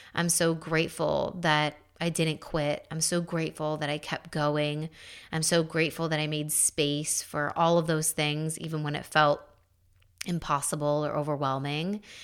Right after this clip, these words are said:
And, you know, I do think it's possible to build a more balanced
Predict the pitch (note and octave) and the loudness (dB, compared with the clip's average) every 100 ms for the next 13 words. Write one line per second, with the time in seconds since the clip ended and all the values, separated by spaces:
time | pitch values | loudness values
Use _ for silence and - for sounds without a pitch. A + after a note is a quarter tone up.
0 | - - - - E3 D3+ D#3 D#3 D#3 - | -18 -20 -14 -4 0 0 0 -2 -2 -4
1 | _ _ _ - F#3 F#3 F3+ G3+ A#3+ B3 | _ _ _ -4 0 2 2 2 0 2
2 | F#3+ E3+ - D3 D#3 E3+ D#3 D#3+ D#3 D#3 | 0 0 -2 0 0 0 0 -2 -4 0
3 | D3+ D#3+ D#3 D#3+ - - D3+ D3+ D#3 - | 4 4 2 -2 -8 -6 -2 0 0 -2
4 | D#3+ D#3 D#3 D3+ D3+ C#3+ C#3 D#3 D3+ C#3+ | -2 -2 0 0 -2 0 4 4 2 -2
5 | - - - | -2 -4 -4